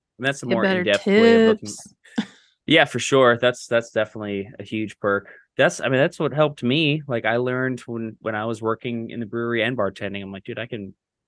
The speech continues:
Speaker 1: I can talk up, I can talk bullshit without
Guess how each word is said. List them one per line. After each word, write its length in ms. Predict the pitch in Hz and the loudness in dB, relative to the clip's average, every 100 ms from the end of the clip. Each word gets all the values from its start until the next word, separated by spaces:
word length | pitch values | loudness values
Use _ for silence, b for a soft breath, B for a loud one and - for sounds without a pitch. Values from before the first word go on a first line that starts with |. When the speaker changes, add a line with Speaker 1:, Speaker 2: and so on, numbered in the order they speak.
| _ _ _ _ _ _ _ _ - | _ _ _ _ _ _ _ _ -16
Speaker 1:
I 60 | |
can 220 | - 95 - | -14 -14 -10
talk 340 | - 123 - | -2 -2 0
up, 200 | 123 123 _ - | -2 -4 _ -4
I 80 | 147 | -4
can 160 | 190 | -4
talk 300 | 127 123 113 _ _ _ _ | -4 -2 -2 _ _ _ _
bullshit 440 | 110 113 120 123 - | -4 -4 -2 -4 -4
without 520 | 107 107 120 143 - | -4 0 2 2 0